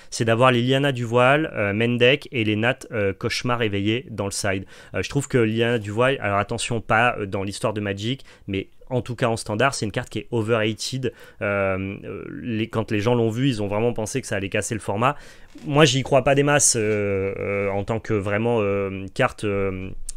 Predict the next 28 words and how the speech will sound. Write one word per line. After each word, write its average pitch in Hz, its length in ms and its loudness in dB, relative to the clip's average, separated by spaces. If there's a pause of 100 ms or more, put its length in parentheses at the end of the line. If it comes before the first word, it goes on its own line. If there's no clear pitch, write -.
carte 120 180 2
qui - 120 -8
break 107 280 2
du, 101 220 -2
du 101 100 -6
standard. 113 380 2 (240)
Déjà, 110 440 6
euh, 98 120 2
dans 101 180 -4
son 104 160 -6
standard 107 340 0
de 101 80 0
l'époque, 101 360 0
Liliana, 110 300 0
c'était 104 240 -2
plus 98 240 -8
une 104 80 -4
carte 98 180 -4
de 101 80 -4
side. 127 280 2 (300)
Liliana, 127 280 4
c'est - 140 0
une 117 100 2
bonne 127 160 4
carte 160 260 4
pour, - 200 8
pour 104 180 6
grinder. 123 540 4